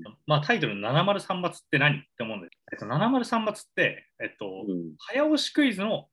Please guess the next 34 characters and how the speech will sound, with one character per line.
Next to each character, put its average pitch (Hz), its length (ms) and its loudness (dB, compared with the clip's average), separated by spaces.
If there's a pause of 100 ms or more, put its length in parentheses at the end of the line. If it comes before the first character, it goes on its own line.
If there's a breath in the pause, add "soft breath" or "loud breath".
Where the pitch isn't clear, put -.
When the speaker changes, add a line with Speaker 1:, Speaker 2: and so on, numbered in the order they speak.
(260)
Speaker 1:
超 311 220 6 (260)
オ 233 40 2
ー - 20 -2
ソ 233 140 -4
ド 247 100 2
ッ - 20 -12 (160)
ク - 80 -20
ス 226 140 -4
な、 240 360 2 (280)
え 98 500 0
ー、 - 260 -6
ル 147 180 8
ー - 20 0
ル 107 60 -6
の 92 120 -10
形 120 220 0
式。 - 360 -8 (300)
Speaker 2:
あ 104 60 -8
ー。 107 640 2 (200)
Speaker 1:
ま 220 80 0
あ、 220 40 6
要 233 60 4
す 277 80 -2
る 254 40 2
に 196 40 -2
そ 156 80 -2
の 139 60 2
早 170 240 6
押 196 60 0
し - 80 -6
ク 226 100 -4
イ 175 80 -2
ズ 110 80 -10
で、 117 300 4